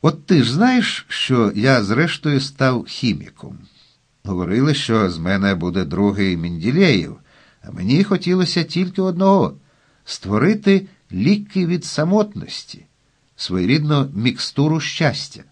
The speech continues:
розпочав якось Тимофій. На це я відказав, що мікстуру щастя якраз і винайшов Менділеєв. І ця мікстура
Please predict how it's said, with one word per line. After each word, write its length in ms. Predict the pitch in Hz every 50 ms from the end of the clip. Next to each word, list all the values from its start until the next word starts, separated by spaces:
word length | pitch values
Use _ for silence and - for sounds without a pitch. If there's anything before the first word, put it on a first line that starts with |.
| _ _ _ _ _ _ _ _ _ - -
розпочав 480 | 80 76 - - 92 - - 101 85
якось 400 | 80 87 82 - - 80 - -
Тимофій. 540 | - - 101 107 117 113 - - 65 - - - _ _ _ _ _ _ _ _ _ _ _ _ _ _ - - - - _ _ _ _ -
На 140 | 101 123 143
це 200 | 147 262 247 220
я 200 | 196 214 214 220
відказав, 540 | 226 226 214 - 220 208 214 220 220 208
що 420 | 208 - - 185 180 175 165 160 - -
мікстуру 640 | 135 147 147 143 - - - - 180 175 165 147
щастя 600 | 139 - - - 170 196 208 202 - - - 190
якраз 640 | 185 180 175 165 - 160 175 185 185 175 165 151 - -
і 320 | 156 170 165 165 156 135 -
винайшов 840 | 131 143 185 214 214 185 165 139 139 - - 127 117 107 98 - 95
Менділеєв. 880 | 104 113 107 104 104 104 123 131 120 107 87 78 - - 98 - - - _ _ _ _ _ _ _ _ -
І 80 | -
ця 460 | 135 - - - 117 127 131 127 117 -
мікстура 680 | 95 104 101 101 - - - 143 147 156 151 156 156 151